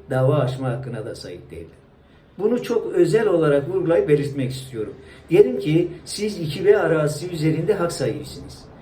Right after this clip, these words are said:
ve size yasal olarak bir süre tanınmış. O yasal süre içerisinde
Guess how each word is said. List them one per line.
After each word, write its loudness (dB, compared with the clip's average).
ve 0
size 6
yasal 0
olarak -2
bir -2
süre 0
tanınmış. -8
O 0
yasal 0
süre -2
içerisinde -2